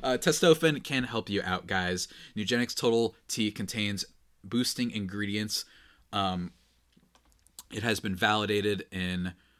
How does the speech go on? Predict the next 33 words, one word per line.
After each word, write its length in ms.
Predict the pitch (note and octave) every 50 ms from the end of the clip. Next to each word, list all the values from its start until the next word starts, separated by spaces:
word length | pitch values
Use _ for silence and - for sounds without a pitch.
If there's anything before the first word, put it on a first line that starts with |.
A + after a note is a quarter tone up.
| _ _ _
five 500 | - - - D3 E3 A2+ F2 E2 - - _ _ _
critical 320 | - F#2+ E2+ - - F2
studies 300 | - - G2+ G2 G2 G#2
shown 240 | - - D#3+ E3 E3+
to 100 | - C3+
boost 540 | A2 - G#3 D#3 - - - - - - - - _ _ _ _ _ _ _ _ _ _ - - _ _ _ _ _ _ _ _
free 420 | - - - A2+ A#2+ C3 B2+ A#2+ A#2+ _
testosterone 580 | - - - - G2+ G2+ - - - G2+ G2
levels 440 | G2 G2 G2 G2 F#2 G2 F#2+ - - - -
in 240 | - G2+ F#2+ F2+ E2+
men, 340 | F2 F2+ F#2 F#2 F#2 F#2 F#2 - _ - - - - _ _ - _ _
and 320 | - G2+ F#2 F#2 F#2 F#2+ F#2
it's 160 | G2+ G2+ -
really 120 | A#2 A#2 A2+
cool. 280 | - - A2+ - - _ _
While 320 | - F#2 F#2 G2 F#2+ G2+
every 200 | G2+ G#2 G#2+ A2
product 340 | G2 - A2+ G#2 G2+ G#2 -
professes 440 | - G2+ - G#3+ G#3 - - E3 -
quality, 400 | - - C#3 C#3+ D3 C#3+ C#3 C#3
many 240 | C#3 C#3+ D#3 D#3+ B2+
other 160 | C#3 C#3+ C#3
products 400 | - - C3 B2+ B2 A#2+ - -
use 260 | A#2 A#2+ A#2+ A2+ G#2
generic 640 | G2+ A#2 G#2 G2+ G#2+ A2 A2 G#2+ G#2+ G#2 - - - - - - - - - _
kind 240 | - - A#2+ G#2+ G#2
of 80 | G2 G#2
ingredients 460 | F#2+ F#2 G2 G2 G2+ F#2+ G2 F#2+ -
that 100 | G2+ F#2+
are 80 | F#2
often 360 | F#2 F2+ - - F#2 F#2 F#2+ A2
less 360 | C#3 D#3 D#3 - - - -
than 320 | - A#2+ A2+ A2+ A2+ G#2